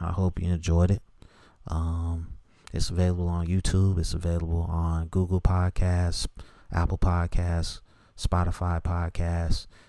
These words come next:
If you're listening to this on YouTube, please scroll down to one of the links. Um, scroll down to the description and click on one of the links. Rate, review, and subscribe.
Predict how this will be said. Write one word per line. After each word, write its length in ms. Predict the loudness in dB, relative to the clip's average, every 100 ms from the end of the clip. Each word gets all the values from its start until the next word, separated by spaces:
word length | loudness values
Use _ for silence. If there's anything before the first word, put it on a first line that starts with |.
| -10
If 80 | -4
you're 100 | 0
listening 380 | 0 0 -4 -2
to 120 | -2
this 240 | -2 -2
on 140 | -4 -2
YouTube, 560 | -4 0 0 0 -4 -8 -20 -20 -10
please 260 | -4 -2 -2
scroll 280 | -2 -2 0
down 280 | -2 -2
to 120 | -2 -2
one 220 | -2 -4
of 100 | -6
the 80 | -4
links. 520 | 0 -2 -4 -10 -12 _ _ _ _ _ _ -12
Um, 440 | -10 -8 -10 -12 -16 -20 _ _ _ -12
scroll 340 | 2 6 6
down 200 | 6 6
to 120 | 4
the 100 | 4
description 720 | 0 -2 6 6 6 0 -4 -6
and 120 | -8
click 260 | -2 -2 0
on 180 | -2 -2
one 160 | -2
of 80 | -2
the 80 | -2
links. 500 | -2 -4 -4 -6 -8 -14 -20 -2
Rate, 280 | 4 4 4
review, 580 | -2 0 2 4 2 -2 -4
and 160 | -2
subscribe. 680 | -2 -2 0 2 2 2